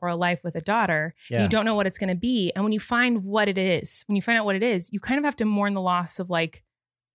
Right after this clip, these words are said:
Speaker 1: the thing that you were imagining that's now not going to happen." So it's not that I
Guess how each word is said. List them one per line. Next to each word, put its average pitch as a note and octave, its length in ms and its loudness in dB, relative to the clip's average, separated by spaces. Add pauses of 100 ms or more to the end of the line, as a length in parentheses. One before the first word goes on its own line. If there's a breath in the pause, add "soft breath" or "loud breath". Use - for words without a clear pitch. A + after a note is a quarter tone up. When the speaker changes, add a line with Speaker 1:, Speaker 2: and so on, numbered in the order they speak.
(160)
Speaker 1:
the G#3 140 2
thing B3 340 2
that A3+ 100 2
you G3+ 400 0 (180)
were G3 380 0
imagining F#3+ 840 0
that's F#3+ 160 -4
now F#3+ 120 0
not G#3 240 2
going F3 160 -4
to D#3 80 -10
happen." - 400 -10
So - 160 0
it's G#3 160 -2
not B3 240 0
that A3 120 0
I F#3+ 140 2